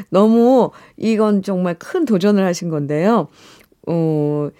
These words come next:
지금이라도 제 조언이에요. 그냥 제 개인적인 조언, <laughs> 태상 씨. 아무리 태상 씨가 저기 베스트 드라이버라도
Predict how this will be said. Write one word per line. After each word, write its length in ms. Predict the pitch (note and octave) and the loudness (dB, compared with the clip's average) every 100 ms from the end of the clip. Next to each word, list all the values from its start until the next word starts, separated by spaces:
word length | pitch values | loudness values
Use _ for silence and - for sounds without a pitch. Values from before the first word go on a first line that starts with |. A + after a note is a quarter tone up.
| - | -8
지금이라도 880 | - C4 B3 G3 D#3+ D#3 D#3+ D3 - _ _ | -2 2 2 2 0 0 0 -2 -8 _ _
제 140 | G#3 | -2
조언이에요. 680 | G#3 G#3 G3+ F3+ C#3+ C#3 E3+ | 2 2 2 0 0 -2 -2
그냥 220 | E3+ D3 | -4 -6
제 160 | - D#3+ | -8 -8
개인적인 760 | - F3 F#3+ F3+ E3 C#3+ B2+ C3+ | -2 2 2 0 -4 -6 -10 -6
조언, 400 | F#3 D#3 C#3+ D#3 D3+ | -2 0 0 -2 -6
<laughs> 140 | - | -12
태상 380 | - G3+ G3+ F3+ | -6 -4 -2 -4
씨. 360 | - - E3 - _ _ _ _ D4 D#4 B3+ - | -6 -8 -8 -10 _ _ _ _ -6 -6 -8 -6
아무리 680 | D#3+ A3+ C#4 C4+ A#3 A3+ - - - _ _ | 0 4 4 4 4 2 0 -8 -20 _ _
태상 280 | - D4+ D#4 | 0 2 2
씨가 400 | D4 A3 F#3 D#3 - _ - | 0 0 0 0 -6 _ -8
저기 380 | E3+ D3 D3 C#3+ | -6 -4 -6 -2
베스트 420 | E3 F#3+ - A#3+ | -2 -2 -2 -6
드라이버라도 920 | F#3+ F#3 F3 D#3+ D3+ C3+ D3 A3+ D#3+ | -2 0 0 -2 -4 -4 -2 0 0